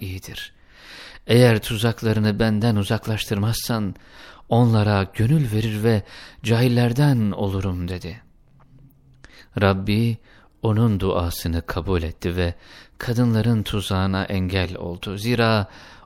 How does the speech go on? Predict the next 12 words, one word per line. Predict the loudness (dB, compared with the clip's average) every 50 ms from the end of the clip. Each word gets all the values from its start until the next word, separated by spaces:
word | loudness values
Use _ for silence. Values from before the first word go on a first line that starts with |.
| -10 -6
o | -4 -4 -2 -2 -4
işitir | -4 -4 -4 -4 -4 -4 -4 -4 -4 -2 -2
ve | -4 -2 -2
bilir | -2 0 2 2 2 0 -2 -4 -4
buyrulur | -4 -4 -4 -4 -4 -4 -4
Yusuf | -2 -2 -2 -4 -4 -6 -8 -8 -8
suresi | -6 -4 -4 -2 -2 -4 -4 -6 -6 -6 -6 -8 -14 -18 -20 -18 -12 -10
otuz | -8 -8 -6 -6 -6 -6 -4 -4 -4
ve | -2
otuz | -2 -2 -4 -4 -6 -2 -2
dördüncü | -2 -2 -2 -2 -4 -4 -2 -2 -2 -4 -2 -4
ayetlerde. | -4 -4 -2 -4 -6 -8 -8 -10 -10 -10 -10 -10 -12 -12 -12 -12